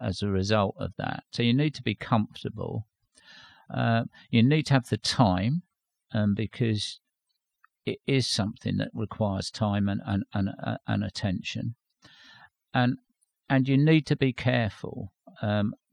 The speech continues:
particularly on the investment side. And the old adage, "You don't get out for nout," um, is so true, because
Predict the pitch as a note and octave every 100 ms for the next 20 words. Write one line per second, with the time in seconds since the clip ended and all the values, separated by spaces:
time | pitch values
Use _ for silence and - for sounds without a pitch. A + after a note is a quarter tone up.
0 | - C3 - D3 - A#2 A2 G#2+ A2 G#2
1 | - - - - A#2+ G2+ G2+ G#2+ A#2 C3+
2 | B2+ A2+ A2 G#2 G2+ - G#2+ A2+ G#2+ -
3 | G#2 - G#2 A2 - A2+ G#2 A2+ F#2 F2+
4 | - - _ - - - - A2+ A#2 -
5 | B2+ A#2+ - - C#3+ C3 A#2+ - E3+ F#3+
6 | G2 G2 - A#2 C3 A#2+ A2+ -